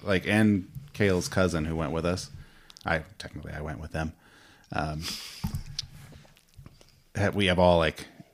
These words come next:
expressed a desire to go back and to go to, like, to the north side of the island and, like, just sh-,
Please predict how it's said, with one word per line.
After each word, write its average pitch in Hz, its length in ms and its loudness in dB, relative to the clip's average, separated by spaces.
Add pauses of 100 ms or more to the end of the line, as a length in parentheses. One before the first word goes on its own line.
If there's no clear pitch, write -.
(380)
expressed - 460 2
a 104 40 -2
desire 98 360 6
to 87 60 4
go 80 120 4
back 95 500 6
and 85 140 0
to 87 80 0
go 87 100 2
to, 85 60 2
like, 80 180 0
to 85 60 -8
the 85 100 -2
north 82 260 0
side 92 220 2
of 92 60 2
the 92 60 4
island 98 440 2 (220)
and, 82 360 0 (320)
like, 85 240 -6
just 87 200 -4 (600)
sh-, - 200 -14